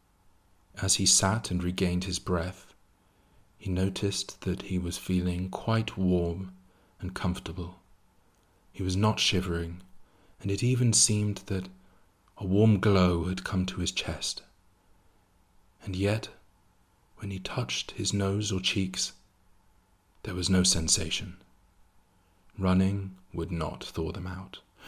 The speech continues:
nor would it thaw out his hands and feet. He made another wild run along the trail. Once he slowed down to a walk, but the thought of freezing made him run again,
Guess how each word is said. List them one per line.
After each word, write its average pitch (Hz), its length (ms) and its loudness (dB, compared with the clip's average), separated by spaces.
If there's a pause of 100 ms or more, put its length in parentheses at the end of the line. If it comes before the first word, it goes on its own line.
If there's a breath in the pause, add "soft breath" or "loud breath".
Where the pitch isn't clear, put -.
(140)
nor 95 220 2
would 92 140 2
it - 120 -4
thaw 85 240 -6
out 85 280 -8
his - 180 -4
hands 87 320 -4
and 90 120 -6
feet. - 360 -14 (1400)
He - 100 -2
made 92 260 4
another 92 380 8
wild 95 500 4
run 87 460 2
along 90 260 2
the 85 60 -2
trail. 85 460 -2 (1400 loud breath)
Once 92 500 2 (160)
he - 100 -10
slowed 92 340 4
down 87 240 -2
to 90 140 -2
a 85 60 0
walk, 90 420 -2 (1160)
but - 140 -12
the - 100 -10
thought - 340 -6
of - 60 -6
freezing 90 600 -4 (240)
made - 180 -2
him 85 180 -4
run 87 240 4
again, - 360 -6